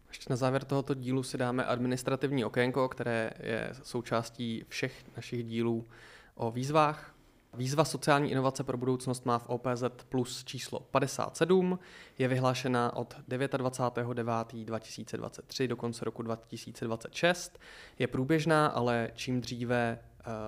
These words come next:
si svůj projekt podáte, tím lépe, protože jak jsme tady již na začátku hovořili o financích, tak ti, ty už na konci nemusí být.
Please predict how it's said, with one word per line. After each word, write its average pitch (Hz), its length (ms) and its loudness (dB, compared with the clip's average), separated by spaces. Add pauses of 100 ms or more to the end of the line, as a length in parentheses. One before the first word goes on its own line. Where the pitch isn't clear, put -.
si - 200 -10
svůj 123 180 -4
projekt 117 340 0
podáte, 120 440 0
tím 113 240 -6
lépe, 139 520 4
protože 113 360 -10
jak 113 140 -10
jsme 110 140 -6
tady 113 180 -4
již 113 160 -8
na 123 80 -2
začátku 143 420 -2
hovořili 113 360 -2
o 147 60 -2
financích, 175 800 -4
tak - 240 -8
ti, 120 320 -4
ty 123 120 0
už 127 140 -6
na 117 80 -4
konci 117 260 -8
nemusí 110 320 -4
být. 107 260 -10